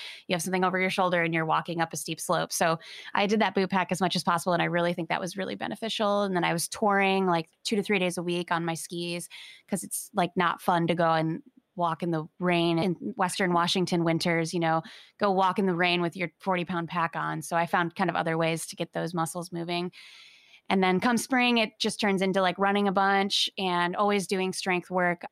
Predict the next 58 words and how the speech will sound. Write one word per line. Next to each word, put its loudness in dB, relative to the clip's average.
I'm 2
not 0
somebody 0
that -2
goes 0
to -8
the -4
gym. -2
So -4
my 0
strength -4
work -2
was -4
really 0
going 0
to -2
a -6
climbing 2
gym -2
and -4
climbing 2
and 0
doing 0
pull-ups 0
and -4
doing 2
workouts 0
at -2
the -8
climbing -4
gym. -4
And -4
that's -6
what 2
I -2
always -4
tell 0
people 0
is, 0
like, 0
if -4
you 0
don't 2
like 0
going 2
to 2
the 2
gym, 2
you 2
can 0
find 0
other 0
options, -2
especially -4
if -8
you -2
live -2
in -2